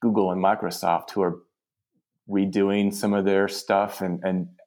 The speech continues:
building new campuses too. And their aim is to go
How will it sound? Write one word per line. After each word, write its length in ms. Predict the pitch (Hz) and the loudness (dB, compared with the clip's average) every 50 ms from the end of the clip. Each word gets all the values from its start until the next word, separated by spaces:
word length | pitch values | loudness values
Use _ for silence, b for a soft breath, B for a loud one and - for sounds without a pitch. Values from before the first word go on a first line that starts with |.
| _ - | _ -6
building 300 | - 104 98 98 95 92 | -2 -2 0 0 0 0
new 160 | 92 98 107 | 2 0 0
campuses 580 | 104 - 101 98 92 - 92 - 98 90 - - | 0 -2 -4 -4 -4 -6 -8 -8 -8 -8 -8 -10
too. 300 | - - 123 104 95 87 | -4 -2 2 2 2 2
And 260 | - 90 92 90 92 | 2 0 -2 0 0
their 220 | 98 104 110 - 98 | 0 0 0 0 0
aim 240 | 95 95 92 90 | 0 0 0 -2
is 120 | 92 87 - | -2 -4 -6
to 100 | - 92 | -8 -6
go 360 | 87 92 87 85 85 80 - | -4 -2 0 0 0 -2 -4